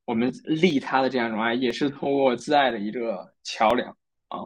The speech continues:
我们爱对方的缺点是什么？是因为有缺陷，爱才可以去，有缺陷，对方有缺陷，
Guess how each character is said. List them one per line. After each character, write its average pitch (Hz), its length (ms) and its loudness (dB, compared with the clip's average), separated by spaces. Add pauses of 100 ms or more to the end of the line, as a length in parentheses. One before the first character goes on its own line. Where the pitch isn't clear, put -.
(280)
我 120 100 -2
们 123 120 2
爱 156 240 4
对 156 160 2
方 170 100 2
的 156 100 0
缺 165 240 -2
点 127 180 0
是 131 120 -12
什 123 100 -6
么？ 113 160 -2
是 151 160 -6
因 143 60 -2
为 135 60 0
有 107 160 0
缺 170 340 2
陷， 170 300 0
爱 123 160 0
才 123 140 -4
可 123 140 -4
以 113 140 2
去， 113 360 -4 (560)
有 127 200 2
缺 185 360 2
陷， 143 280 -2
对 175 160 2
方 160 180 -2
有 127 100 -2
缺 147 240 -2
陷， 143 280 -2